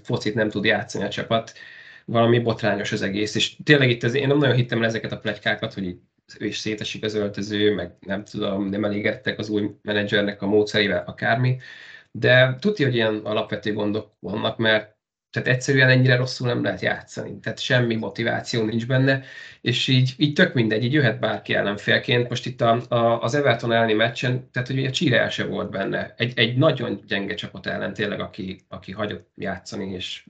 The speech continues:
és bármit le egyébként, tehát hogyha hogy dominálni akart volna a United, akkor azért nem kellett volna nagyon megerőltetnie magát, és rendre az volt szerintem a szitu, hogy, hogy egy ember volt a tizenhatoson belül, Ronaldo ott mozgolódott,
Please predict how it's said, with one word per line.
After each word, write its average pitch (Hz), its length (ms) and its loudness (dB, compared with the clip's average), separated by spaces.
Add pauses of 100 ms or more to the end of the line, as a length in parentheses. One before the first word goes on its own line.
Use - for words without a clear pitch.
és - 300 -12 (680)
bármit 107 460 -2
le 110 60 -6
egyébként, 98 500 -8
tehát - 220 -8
hogyha 107 380 0
hogy 113 200 -2
dominálni 123 380 4
akart 107 260 0
volna 104 180 0
a 104 40 4
United, 107 300 2
akkor 101 180 -4
azért 98 260 -6 (220)
nem 107 180 0
kellett 104 180 0
volna 98 160 -4
nagyon 98 160 -6
megerőltetnie 101 540 -4
magát, 117 340 2
és - 260 -4 (340)
rendre 123 360 2
az 110 140 2
volt 110 240 0
szerintem 107 360 0
a 107 60 2
szitu, 117 360 -4
hogy, 107 380 -2 (140)
hogy 104 420 -4
egy 107 300 0
ember 101 320 0
volt - 300 -6
a - 40 -18
tizenhatoson 110 540 -4
belül, 123 500 2
Ronaldo 110 520 2
ott 92 140 -6
mozgolódott, 123 840 0